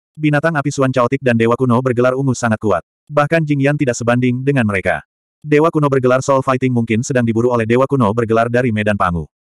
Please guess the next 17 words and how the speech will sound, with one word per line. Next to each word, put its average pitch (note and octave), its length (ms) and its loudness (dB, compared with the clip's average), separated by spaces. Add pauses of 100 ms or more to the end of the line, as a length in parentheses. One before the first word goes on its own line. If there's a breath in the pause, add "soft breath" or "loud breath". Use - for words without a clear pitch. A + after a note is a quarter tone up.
(300)
Apa E3 320 0
yang D3+ 80 0
bisa C3 240 -2
kulakukan?" A#2+ 480 -2 (160)
teriak D#3 320 0
Feng D#3 160 -2
Wuchen. G#2 400 -2 (960)
"Jika D#3+ 240 2
binatang C#3+ 320 0
api C3+ 160 0
misterius A#2+ 320 0
Primal A#2+ 320 0
Chaos A2+ 160 0
tidak A2 240 0
membantu G#2+ 240 0
saat C#3 320 -2
ini, E2+ 240 -4